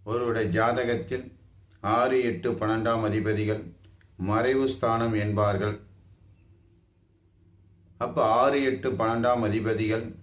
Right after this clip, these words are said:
ஒருவருக்கு நன்மை செய்யாது என்பார்கள். அதேபோல் ஆறு, எட்டு, பன்னெண்டாம் அதிபதியுடன் இணையும் கிரகங்களும்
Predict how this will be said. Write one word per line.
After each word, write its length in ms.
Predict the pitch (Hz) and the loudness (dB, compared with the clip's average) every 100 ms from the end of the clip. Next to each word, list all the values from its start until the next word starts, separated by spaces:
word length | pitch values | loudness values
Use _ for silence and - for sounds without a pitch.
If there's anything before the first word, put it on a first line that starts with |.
| - - - - - - 104 | -20 -20 -20 -20 -20 -12 -4
ஒருவருக்கு 680 | 117 123 120 113 110 120 | 0 2 2 0 -2 -4
நன்மை 480 | 110 104 117 117 120 | -2 -2 0 -2 -2
செய்யாது 600 | 110 104 101 110 107 110 | -2 -2 0 0 0 0
என்பார்கள். 580 | 101 98 101 98 104 101 - _ _ _ _ _ _ _ _ _ _ _ _ _ - - - _ _ | 0 0 0 0 -4 -8 -12 _ _ _ _ _ _ _ _ _ _ _ _ _ -20 -20 -20 _ _
அதேபோல் 600 | 98 104 120 117 113 117 85 - - - - | -6 -2 -2 -2 -2 -4 -8 -16 -20 -20 -8
ஆறு, 480 | 98 120 123 127 113 | -2 0 2 2 0
எட்டு, 320 | 104 - 120 | -2 -2 -4
பன்னெண்டாம் 520 | 107 104 104 113 107 | -2 0 0 0 0
அதிபதியுடன் 760 | 101 107 107 101 104 95 113 110 - - _ _ _ _ _ _ _ - | 0 0 0 0 0 0 0 -2 -8 -16 _ _ _ _ _ _ _ -6
இணையும் 680 | 101 113 127 123 123 131 | -2 0 0 -2 -4 -4
கிரகங்களும் 840 | 101 104 117 117 117 107 107 113 | -2 0 2 2 0 -2 -2 -2